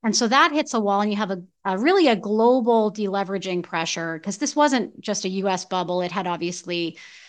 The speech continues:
had an old economy dimension to it as well. Um, and so everywhere in the world was deleveraging for a long time. And so then you had central banks step in with an offsetting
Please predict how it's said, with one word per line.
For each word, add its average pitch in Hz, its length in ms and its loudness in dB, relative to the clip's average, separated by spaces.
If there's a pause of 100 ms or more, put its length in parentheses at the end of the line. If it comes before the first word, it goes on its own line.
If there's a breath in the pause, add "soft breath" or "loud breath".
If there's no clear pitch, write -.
(240 loud breath)
had 190 200 -2
an 185 100 -2
old 208 220 2
economy 208 460 2
dimension 196 480 -2
to 190 200 -2
it 185 100 0
as 185 140 -4
well. 185 680 0
Um, 180 520 0
and 220 140 0
so 247 180 4
everywhere 285 520 4
in 214 100 2
the 196 80 0
world 190 380 0
was 175 120 -8
deleveraging 180 600 -4
for 175 120 -10
a 170 80 -4
long 165 240 -4
time. 180 420 -2 (340 loud breath)
And 226 180 0
so 247 140 4
then 277 180 4
you 330 140 8
had 254 160 0
central 226 320 -2
banks 196 240 -2
step 214 320 0
in 214 180 2
with 196 180 -2
an 190 200 -4
offsetting 196 720 0